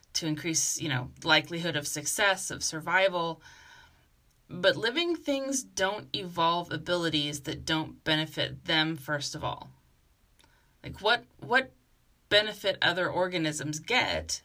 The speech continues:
from a living thing's evolutionary advantages are incidental, not causal.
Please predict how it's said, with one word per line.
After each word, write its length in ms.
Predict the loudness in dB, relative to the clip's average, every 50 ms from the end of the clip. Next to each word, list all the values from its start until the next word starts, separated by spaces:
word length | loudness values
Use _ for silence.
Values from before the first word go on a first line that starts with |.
| _ _ _
from 260 | -6 -2 -2 0 0
a 40 | 0
living 360 | 0 0 0 0 0 -2 -2
thing's 400 | -2 -4 -4 -2 -2 -2 -2 -2 -2
evolutionary 840 | -2 -2 -2 0 0 0 0 -2 -4 -4 -4 -4 -4 -4 -6 -6 -6
advantages 1000 | -8 -8 -4 0 2 2 2 0 -2 -4 -2 -2 -2 -2 -2 -2 -2 -2 -2 -4 _ _ -20 -20 -20 -20 -20 -20 -20 -20 -20 -20 -6 0
are 160 | 4 4 4 4
incidental, 680 | 4 0 -2 -2 -2 0 2 2 2 2 0 -2 0
not 240 | 2 2 0 0 -2
causal. 580 | -6 -4 -2 -2 -2 -2 -4 -6 -8 -10 -12